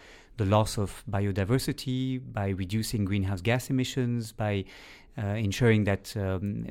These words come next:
we produce food in ways that do not pollute the soils or the water. Uh, secondly,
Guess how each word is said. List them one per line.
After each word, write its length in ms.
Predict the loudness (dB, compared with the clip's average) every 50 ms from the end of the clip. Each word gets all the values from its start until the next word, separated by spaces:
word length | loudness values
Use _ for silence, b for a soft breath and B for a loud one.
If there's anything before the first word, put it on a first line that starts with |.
| -6 -6 -4
we 120 | -4 -4 -2
produce 360 | -2 0 2 4 4 2 2
food 320 | -2 -2 -2 0 0 0
in 120 | 0 0 2
ways 220 | 2 2 0 0
that 120 | -2 -4
do 100 | -2 -2
not 220 | -2 -2 -2 -2 -2
pollute 420 | 0 2 4 4 2 2 -2 -6 -8
the 80 | -6 -6
soils 600 | -2 0 2 4 4 2 2 0 -4 -8 -10 -10 -10
or 60 | -8
the 100 | -6 -2
water. 480 | 2 4 4 4 4 2 0 0 0 -2 B B B B B B B B B B B B B
Uh, 80 | -4
secondly, 680 | 0 2 4 4 6 6 6 6 6 4 4 2 0